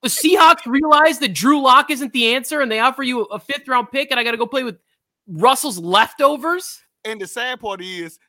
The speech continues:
Speaker 2: they're not gonna even trade him to Seattle because that's in division. So they're not gonna do that. So now you are right. Now I agree with that. I agree with that part.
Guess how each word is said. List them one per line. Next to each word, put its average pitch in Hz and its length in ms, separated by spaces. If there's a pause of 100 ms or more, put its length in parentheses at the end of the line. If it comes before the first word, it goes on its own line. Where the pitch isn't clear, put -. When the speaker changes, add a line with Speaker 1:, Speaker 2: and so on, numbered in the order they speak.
(120)
Speaker 2:
they're 190 180
not 208 200
gonna 165 160
even 151 220
trade 190 300
him 147 140
to 123 100
Seattle 160 400
because 127 280
that's 135 160
in 127 120
division. 113 400
So - 120
they're 135 100
not 151 160
gonna 127 120
do 117 180
that. 92 180 (560)
So 180 240
now 185 160
you 214 260
are 240 200
right. 180 240
Now 180 160
I 240 80
agree 185 200
with 135 120
that. 107 140 (220)
I 165 100
agree 185 200
with 160 100
that 165 180
part. 127 280